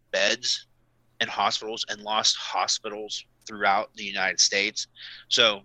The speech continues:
yeah, our, our system was overwhelmed, but one of the major issues that no one ever talks about, and I don't have the exact numbers in front of me, but we've actually lost a lot of emergency room hospital beds and I C U beds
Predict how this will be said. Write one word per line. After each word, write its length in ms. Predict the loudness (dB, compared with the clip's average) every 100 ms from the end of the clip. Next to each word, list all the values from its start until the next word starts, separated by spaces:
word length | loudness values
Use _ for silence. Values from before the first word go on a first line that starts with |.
| 0
yeah, 280 | 6 6 6
our, 300 | 2 0 -2 _ _ _ 0
our 120 | 4
system 440 | 6 4 2 0
was 160 | -4 -6 -2
overwhelmed, 580 | -2 -2 -2 -2 -2 -8
but 120 | -16 _ -8
one 140 | 0 2
of 80 |
the 80 | 2
major 300 | 4 4 4 -2
issues 320 | 0 0 -2
that 140 | -6
no 100 | -8
one 140 | -4 -2
ever 180 | -4 -4
talks 360 | 2 2 2
about, 360 | -4 -8 -14 -16 -18 -18 -8 2
and 100 | 4
I 60 |
don't 160 | 4 2
have 160 | 0
the 60 | 0
exact 340 | 0 0 0 -6
numbers 420 | -6 -4 -4 -6 _ -20 -18
in 60 | -6
front 240 | 0 2
of 60 | 0
me, 220 | -6 -10 -20 -20 _
but 220 | 2 2 0 _ -2
we've 200 | 0 6
actually 440 | 6 6 2 -8
lost 500 | -6 0 2 4 2
a 240 | -2 -6 0
lot 220 | 2 2
of 60 | -2 -8
emergency 480 | -10 -6 -2 -2 -4
room 260 | -12 -16 -8
hospital 580 | -4 -2 -2 -4 -16 -20 _ _ _ _ _ _
beds 280 | 6 6 4
and 80 | 4
I 140 | 4
C 200 | 6 2
U 240 | -2 -8 0
beds 460 | 2 2 -2 -8